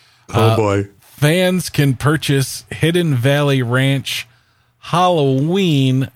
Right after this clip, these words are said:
Speaker 2: treat-sized packets to
Speaker 1: <laughs> Yes.
Speaker 2: hand out to trick-or-treaters.
Speaker 1: The thing with this whole deal is it's not even a, one of their serving sizes. It's a half of their s-,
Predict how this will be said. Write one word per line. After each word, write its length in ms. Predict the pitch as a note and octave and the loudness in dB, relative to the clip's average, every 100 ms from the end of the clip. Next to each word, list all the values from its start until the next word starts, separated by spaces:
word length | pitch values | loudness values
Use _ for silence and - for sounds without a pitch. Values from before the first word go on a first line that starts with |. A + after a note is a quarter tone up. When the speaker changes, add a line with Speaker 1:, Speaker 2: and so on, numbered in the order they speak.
| _ | _
Speaker 2:
treat-sized 1300 | - C#3+ C#3+ C#3 _ - - B2 A2+ A#2 A2+ - - | -6 -2 -2 -4 _ -16 -4 -2 -2 -2 -6 -10 -12
packets 840 | - C#3+ C#3 - G2 - - - - _ - - - - | -6 -2 -4 -4 -8 -8 -12 -12 -16 _ -20 -20 -10 -6
to 60 | |
Speaker 1:
<laughs> 180 | G#2 - | -6 -2
Yes. 180 | - C#4 | -2 2
Speaker 2:
hand 260 | D3+ F3 E3 | 2 2 2
out 380 | A#2+ A#2 A#2+ - _ - - - - | 2 0 -4 -14 _ -20 -20 -20 -8
to 140 | B2 | -8
trick-or-treaters. 1300 | - - C#3 D3+ F3+ E3+ - B2 G#2 F2+ E2 - - _ _ - | -6 -4 -2 -2 -4 -4 -2 0 0 -4 -8 -14 -18 _ _ -8
Speaker 1:
The 180 | C3+ C#3+ | -2 -2
thing 260 | F3 A#3+ | 0 0
with 160 | G#3 D3+ | 0 0
this 180 | C3 B2 | -2 0
whole 200 | A#2+ G#2+ | -2 0
deal 500 | A2 G#2+ G#2 G2 - _ - _ - | 0 2 0 -2 -6 _ -20 _ -2
is 140 | B2 | 0
it's 140 | C3 | 2
not 200 | E3 F3 | 0 2
even 260 | D#3 C3+ B2 | 2 2 2
a, 280 | A2 G#2 G2 - _ | 2 0 -4 -14 _
one 200 | A2 C3 | -2 0
of 80 | A#2+ | 2
their 140 | A2 | 0
serving 440 | G2 - D#3+ C#3 G#2 | 0 0 0 0 -2
sizes. 520 | - F2+ E2 E2+ E2 | -2 -2 -2 -4 -4
It's 140 | F#2 | -2
a 80 | G#2+ | -2
half 300 | F#2 D3+ D#3 | -2 -4 -2
of 80 | C3 | 0
their 120 | A2+ | 0
s-, 220 | G#2+ - | -2 -6